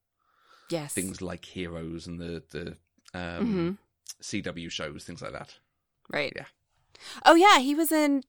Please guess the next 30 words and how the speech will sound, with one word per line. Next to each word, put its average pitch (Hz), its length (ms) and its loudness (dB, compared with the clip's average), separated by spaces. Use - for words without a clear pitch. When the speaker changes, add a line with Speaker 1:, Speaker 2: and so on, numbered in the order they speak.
Speaker 1:
Supergirl. 170 880 2
Speaker 2:
Mm-hmm. 123 240 -4
Speaker 1:
That's 240 240 -4
right. 208 220 2
He 226 160 -6
takes 233 260 -2
it. 220 60 0
He 226 80 0
was 226 100 0
the 208 60 -8
vice 208 180 0
president 185 400 -4
and 160 140 -2
ends 156 180 -4
up 156 80 -8
taking 165 340 -8
over. 147 280 -6
Speaker 2:
He 110 120 0
was 101 140 -4
the 95 200 -2
Donald 92 240 -4
Speaker 1:
That's - 80 -10
Speaker 2:
Trump 92 160 0
Speaker 1:
gross. - 100 -4
Speaker 2:
analogy, 90 400 -6
yes. - 480 -10
Speaker 1:
<laughs> - 40 -18
Yeah. 190 360 -4
Speaker 2:
Yeah. - 480 -10
Speaker 1:
<laughs> - 640 -8